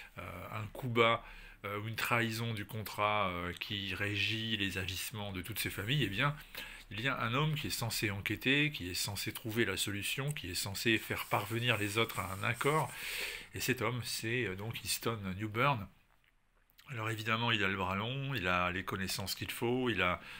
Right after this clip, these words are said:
ses contacts et ses entrées à la police, et puis il a aussi une jeune femme, euh, qui répond au prénom de Emily, qu'il va petit à petit, euh,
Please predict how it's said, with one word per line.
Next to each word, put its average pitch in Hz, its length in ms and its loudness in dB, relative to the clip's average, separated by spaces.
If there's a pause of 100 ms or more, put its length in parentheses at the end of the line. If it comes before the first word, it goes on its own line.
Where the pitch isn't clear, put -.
(240)
ses - 220 -2
contacts - 440 0
et 101 60 0
ses 98 240 -2
entrées 104 320 2
à 95 60 4
la 87 100 2
police, 101 460 0
et 85 60 -4
puis 117 280 -6
il 98 100 2
a 107 120 6
aussi 110 320 -4
une 87 200 -6
jeune 87 200 -4
femme, 110 380 0
euh, 87 180 -4
qui - 140 -4
répond 95 360 -4 (420)
au 95 60 -4
prénom 117 380 0
de 101 200 -2
Emily, 139 440 2 (580)
qu'il 110 180 -2
va 117 280 8
petit 117 340 -4
à 95 60 4
petit, 113 540 -6
euh, 85 460 -2